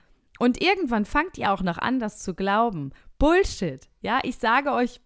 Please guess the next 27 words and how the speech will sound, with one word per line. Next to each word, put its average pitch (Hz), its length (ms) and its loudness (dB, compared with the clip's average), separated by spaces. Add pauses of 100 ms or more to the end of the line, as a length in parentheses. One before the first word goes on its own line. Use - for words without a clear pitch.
Bullshit. 285 680 0
Das 190 140 -6
ist - 380 -8 (160)
kompletter 277 720 2 (120)
Bullshit. 262 680 -2 (420)
Und 262 400 2 (580)
das 226 380 -4
dürft 285 340 -2
ihr 285 140 -4
getrost 233 800 -2
an 262 300 0
euch 269 260 -2 (140)
abprallen - 1160 -4
lassen. 147 420 -12 (500)
Es 233 180 -2
ist 240 180 -8 (100)
alles 349 500 2
gut, 392 240 -2
so 196 200 -4
wie 143 140 -10
es 160 160 -12
ist. - 240 -14
Ihr 214 140 -2
macht 233 440 -2
alles 294 500 2
richtig. - 520 -10 (840)
Ihr, 269 260 2